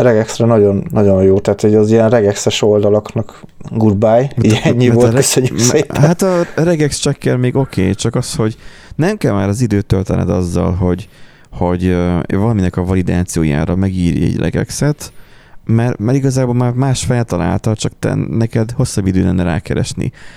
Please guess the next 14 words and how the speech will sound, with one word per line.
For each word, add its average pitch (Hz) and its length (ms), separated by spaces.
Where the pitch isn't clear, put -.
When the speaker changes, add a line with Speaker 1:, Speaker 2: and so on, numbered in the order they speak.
Speaker 2:
De 107 160
neki 113 260
leírod, 120 420
hogy 95 120
mit - 160
akarsz, 156 580
mert 92 200
meg 101 160
tudod 98 220
fogalmazni, 131 580
akkor 127 160
egyből 90 280
visszaköpi. 92 760
Speaker 1:
Igen. 110 300